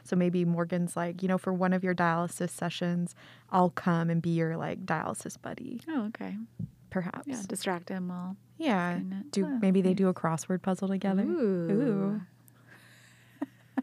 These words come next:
Speaker 1: <laughs>
Speaker 2: Uh, Layla shopped the hard drive around to different tech companies, but only got a hold of Eisner. Uh, Chauncey has a great, uh, line.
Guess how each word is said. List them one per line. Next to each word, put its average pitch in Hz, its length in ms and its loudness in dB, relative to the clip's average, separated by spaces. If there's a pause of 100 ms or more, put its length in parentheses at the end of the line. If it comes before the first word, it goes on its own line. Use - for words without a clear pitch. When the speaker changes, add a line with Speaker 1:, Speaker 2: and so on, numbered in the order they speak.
(260)
Speaker 1:
<laughs> - 260 2 (2500)
Speaker 2:
Uh, 208 280 6
Layla 302 640 10
shopped - 420 4
the 247 140 6
hard 190 260 4
drive 220 260 8
around 262 580 8
to 233 120 6
different 208 380 2
tech 208 180 2
companies, 262 720 2
but 202 160 4
only 233 280 6
got 269 160 6
a 233 80 4
hold 214 240 4
of 190 160 2
Eisner. - 580 -2 (920)
Uh, 202 240 8
Chauncey 262 420 8
has 254 160 4
a 202 80 2
great, 202 640 4 (340)
uh, 156 260 4
line. 180 600 0